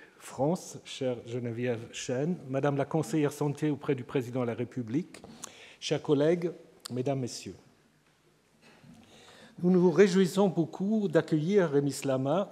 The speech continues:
aujourd'hui sur la chaire Santé publique, ici au Collège de France. Les enjeux dont traite son enseignement répondent aujourd'hui à de nombreuses préoccupations de nos concitoyens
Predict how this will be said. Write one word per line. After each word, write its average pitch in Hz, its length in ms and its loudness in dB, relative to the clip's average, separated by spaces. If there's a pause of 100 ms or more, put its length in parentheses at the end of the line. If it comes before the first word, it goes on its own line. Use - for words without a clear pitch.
aujourd'hui 143 560 -4
sur 143 220 -4
la 131 100 -2
chaire 156 580 -2
Santé 156 420 -2
publique, 131 420 -6 (200)
ici 151 240 -2
au 143 60 2
Collège 123 400 -2
de 104 80 -14
France. - 480 -20 (1040)
Les 147 180 0
enjeux 175 320 6
dont 160 140 4
traite - 260 -2
son 143 140 -2
enseignement 139 640 0
répondent 156 500 0
aujourd'hui 151 600 -2
à 131 100 -4
de 139 100 -2
nombreuses 165 400 0
préoccupations 139 800 -2
de 135 140 -2
nos 110 100 -4
concitoyens 131 800 -4